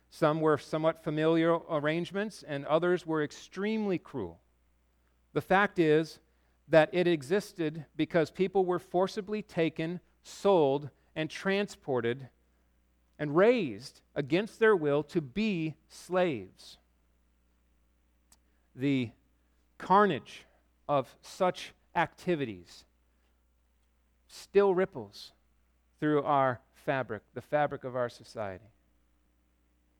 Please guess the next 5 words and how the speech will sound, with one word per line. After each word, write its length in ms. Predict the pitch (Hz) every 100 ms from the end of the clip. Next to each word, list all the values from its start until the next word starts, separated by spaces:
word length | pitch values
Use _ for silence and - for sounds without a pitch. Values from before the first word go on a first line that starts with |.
| _ _ _ _ _ _
Shootings. 800 | - - 165 143 110 90 - - _ _ _ _ _ _ _ _ _ _ _ _
Shootings 420 | - 165 156 147
because 400 | - 147 180 175
of 140 | 151 -
shootings. 640 | 156 131 101 - _ _